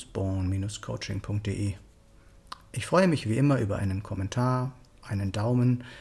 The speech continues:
oder wenn du diesen Podcast teilst. Und, ähm, wenn du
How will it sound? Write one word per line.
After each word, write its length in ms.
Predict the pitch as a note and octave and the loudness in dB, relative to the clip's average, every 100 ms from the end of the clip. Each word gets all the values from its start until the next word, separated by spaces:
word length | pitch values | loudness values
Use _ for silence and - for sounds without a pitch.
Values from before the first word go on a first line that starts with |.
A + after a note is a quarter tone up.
| - - - | -20 -20 -20
oder 480 | - G#2 G2+ G2+ G2+ | -6 -4 -2 -2 -4
wenn 160 | G#2+ A2 | 0 2
du 100 | A2+ | 2
diesen 220 | A#2 B2 | 0 0
Podcast 440 | - D3 - C3+ - | -2 -6 -4 -6 -2
teilst. 460 | F#2+ F#2 F2+ - - - - - - - | -2 -2 -4 -8 -16 -20 -20 -20 -20 -20
Und, 380 | - G2+ G2 - | -6 -2 -2 -2
ähm, 280 | G2 F#2+ F#2 | -2 0 0
wenn 100 | G2 | -2
du 160 | G2+ A2 | -4 -6